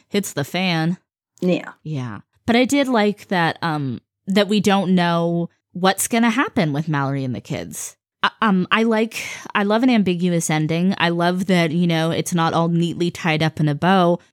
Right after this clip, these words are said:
Speaker 1: Maybe this, well, this community's lasted a pretty good time that they found. Maybe it will fall apart. I don't know. But I think, I think they're gonna be okay. And there's hope that there's other places that are doing the same.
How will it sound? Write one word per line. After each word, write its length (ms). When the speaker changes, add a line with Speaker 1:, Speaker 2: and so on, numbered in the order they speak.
Speaker 1:
Maybe 420
this, 680
well, 160
this 160
community's 500
lasted 380
a 60
pretty 300
good 240
time 340
that 140
they 120
found. 480
Maybe 280
it 100
will 160
fall 240
apart. 420
I 180
don't 220
know. 420
But 160
I 100
think, 640
I 120
think 340
they're 160
gonna 240
be 240
okay. 800
And 160
there's 180
hope 440
that 260
there's 480
other 220
places 440
that 140
are 260
doing 240
the 80
same. 480